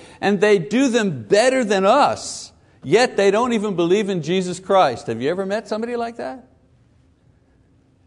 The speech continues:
Met somebody not a member of the church, has nothing to do with Jesus, doesn't believe in all that Jesus, all that mumbo jumbo Jesus stuff, you know, they have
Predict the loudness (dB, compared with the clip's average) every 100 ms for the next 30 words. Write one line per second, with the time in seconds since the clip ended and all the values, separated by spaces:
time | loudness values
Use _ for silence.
0 | -4 -4 0 2 2 2 2 2 0 2
1 | 2 2 0 -2 0 0 0 2 2 0
2 | 0 0 0 -2 -2 -2 -2 2 2 0
3 | -6 -6 -6 -8 -4 -4 -2 -2 0 0
4 | 2 2 2 0 -2 -8 -6 -4 -4 -4
5 | -2 0 0 -2 -2 -2 0 0 0 -2
6 | -4 0 -2 -2 -8 -8 -6 -10 -10 -4
7 | -4 -4 -8 -6 -4 -4 -4 -8